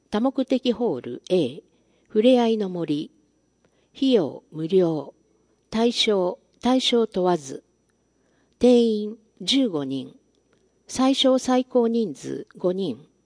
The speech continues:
なお、白爪草の開花状況によっては、開催を取りやめることがあります。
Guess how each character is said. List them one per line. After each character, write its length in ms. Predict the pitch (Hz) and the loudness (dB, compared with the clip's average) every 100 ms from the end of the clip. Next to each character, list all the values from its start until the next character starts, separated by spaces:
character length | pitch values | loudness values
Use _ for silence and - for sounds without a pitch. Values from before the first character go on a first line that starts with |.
| _ _ _ _ _ _ | _ _ _ _ _ _
な 180 | 226 233 | -2 -2
お、 140 | 139 - _ _ _ | -2 -8 _ _ _
白 260 | - 233 254 | -2 4 4
爪 300 | - 277 285 | 4 0 2
草 260 | 208 175 139 | 0 -2 -6
の 260 | 123 - - | -8 -12 -6
開 240 | 247 262 | 0 0
花 140 | 262 254 | 2 2
状 180 | 277 | 4
況 260 | 247 - 147 | 4 2 0
に 160 | 131 131 | -2 -8
よ 100 | 131 | -12
っ 20 | |
て 220 | - 147 | -6 -6
は、 220 | 123 117 _ _ _ _ _ | -6 -12 _ _ _ _ _
開 180 | - 247 | -2 0
催 340 | 240 247 226 202 | 0 0 2 0
を 120 | 202 | 0
取 220 | 214 233 | 0 2
り 60 | 262 | 2
や 60 | |
め 120 | 262 | 2
る 100 | 226 | 0
こ 100 | - | -2
と 140 | 170 226 | -2 0
が 100 | 180 | 0
あ 60 | |
り 100 | 131 | -4
ま 160 | 127 117 | -10 -14
す。 300 | - - - | -16 -20 -20